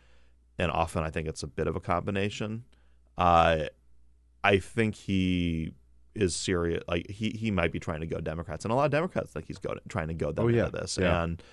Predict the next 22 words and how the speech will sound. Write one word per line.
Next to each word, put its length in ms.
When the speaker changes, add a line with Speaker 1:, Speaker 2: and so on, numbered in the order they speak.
Speaker 1:
that 300
is, 720
I 160
think, 480
one 320
of 120
the 100
things 300
that's 220
deterring 500
them 160
from 180
being 140
a 60
little 200
more 160
aggressive 480
on 240
this. 340
And 680
it's 260
problematic. 880